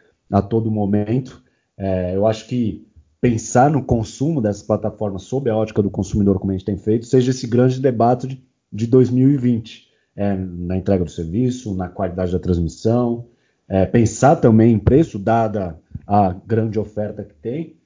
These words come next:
mas que, como você falou, não seja o principal, claro, é, quais ligas, quais produtos você oferece, quais conteúdos originais também, é, além das próprias transmissões.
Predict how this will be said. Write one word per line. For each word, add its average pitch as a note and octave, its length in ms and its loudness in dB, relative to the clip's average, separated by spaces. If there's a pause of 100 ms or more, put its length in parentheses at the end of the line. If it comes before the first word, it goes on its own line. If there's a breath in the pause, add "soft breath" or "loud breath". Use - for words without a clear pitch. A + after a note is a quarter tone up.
(100)
mas A2+ 280 -2
que, A#2+ 180 -2
como A#2 180 -2
você A#2+ 220 0
falou, G#2+ 220 2
não A#2+ 180 -2
seja A2+ 400 -4
o B2 160 2
principal, A#2 640 -4
claro, A2 400 -12 (360)
é, F2 460 -4
quais A#2+ 300 2
ligas, B2 380 0
quais A#2 200 -2
produtos A2 500 -6
você G#2+ 300 -4
oferece, G#2+ 460 -4
quais B2 180 0
conteúdos C3 440 -4
originais B2+ 560 0
também, A2 420 -6 (360 soft breath)
é, G2+ 120 0
além G#2+ 180 6
das A2+ 180 4
próprias A2+ 340 -2
transmissões. A2 840 -2